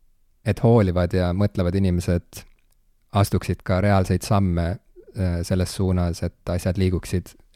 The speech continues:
heas suunas. Nii et palun, palun mine valima ja aita ka oma lähedast või sõpra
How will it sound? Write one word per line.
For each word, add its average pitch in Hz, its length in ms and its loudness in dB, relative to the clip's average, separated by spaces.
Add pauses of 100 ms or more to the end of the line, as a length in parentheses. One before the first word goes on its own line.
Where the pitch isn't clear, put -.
heas 90 240 0
suunas. 90 400 -4
Nii 92 180 0
et - 380 -18 (380)
palun, 101 380 4 (880)
palun 104 260 4
mine 90 200 0
valima 110 440 2 (760)
ja 92 240 2 (840)
aita 101 400 2
ka 90 160 -2 (240)
oma 90 320 0
lähedast 98 640 -2
või 98 140 -2
sõpra 90 480 -2